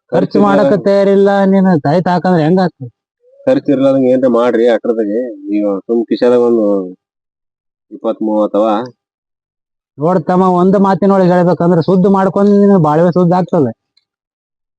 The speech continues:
Speaker 1: ಇಲ್ಲಾಂದ್ರ ಮನಿ ಮಠ ಎಲ್ಲಾ ಬಿಟ್ಟು ನೀನ್ ಹಿಂಗೆ ತಿರ್ಗಾಡ್ಬೇಕಾಗ್ತದೆ. ಆಕಿ ಇದ್ರ ಮತ್ತೊಬ್ಬರ ಸಂಗಟ ಮಾತಾಡ್ಕೊತ ಆಕಿ ಆ ಕಡೆ ಹೋಗ್ತಾಳ, ನೀ ಇದ್ರ ಇಲ್ಲೇ ಊರಾಗ ತಿರ್ಗಾಡ್ಬೇಕಾಗ್ತದೆ ಹುಚ್ಚರಂಗ.
Speaker 2: ಅದಕ್ಕೆ ಹ್ಯಾಂಗಾರೆ ಮಾಡದ್ರಿ? ಎಟ್ರಿ ಆತರ ಪೂರ್ ಫೈ-, ಫೈನಲ್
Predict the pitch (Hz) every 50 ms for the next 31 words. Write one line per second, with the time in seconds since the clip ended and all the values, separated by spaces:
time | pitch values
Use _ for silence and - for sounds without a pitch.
0 | _ _ - 156 175 180 180 180 185 180 180 170 170 180 196 202 202 196 190 165
1 | 202 196 190 190 190 202 190 180 202 180 196 196 202 190 180 180 185 190 202 160
2 | 196 190 185 196 190 185 196 185 - 165 147 127 - 135 127 120 113 _ _ _
3 | _ _ _ _ _ _ _ _ 143 147 139 - 180 180 185 185 175 170 160 147
4 | - 185 180 185 190 170 175 185 185 180 170 175 180 170 165 165 180 180 165 196
5 | 170 147 175 170 147 196 185 175 170 - 190 180 175 180 185 - 185 185 202 208
6 | 202 202 202 196 196 190 190 196 202 202 190 190 190 196 190 185 196 190 190 196
7 | 190 190 190 185 180 170 151 147 147 160 - - 170 156 139 127 107 104 - _
8 | _ _ _ _ _ _ _ _ _ _ _ _ _ _ _ _ _ _ _ _
9 | 123 120 117 113 113 113 - 123 120 107 107 110 120 135 139 139 143 139 135 131
10 | 139 135 139 139 135 127 127 123 - 143 147 143 139 135 139 143 143 120 - 127
11 | 131 131 117 - 117 117 117 113 104 - - 107 110 113 127 135